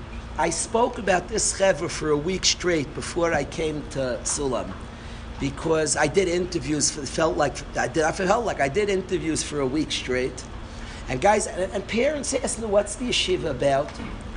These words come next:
So I said, "I want you to know your son, I meet this kid, is this, this sweet guy,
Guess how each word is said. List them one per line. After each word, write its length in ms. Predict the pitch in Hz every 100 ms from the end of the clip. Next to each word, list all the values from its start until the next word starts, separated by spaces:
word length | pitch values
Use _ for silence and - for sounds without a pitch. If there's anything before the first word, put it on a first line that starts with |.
| - - -
So 180 | - -
I 120 | 170
said, 300 | 165 - 233
"I 80 | 220
want 280 | 208 240 254
you 80 | 226
to 100 | 196
know 260 | 190 196
your 180 | 165 185
son, 380 | 170 - 185 151
I 100 | 147
meet 260 | 147 196 -
this 220 | 139 -
kid, 200 | - 156
is 180 | 131 -
this, 300 | 139 - -
this 180 | 131 120
sweet 480 | - 143 180 -
guy, 320 | - 135 135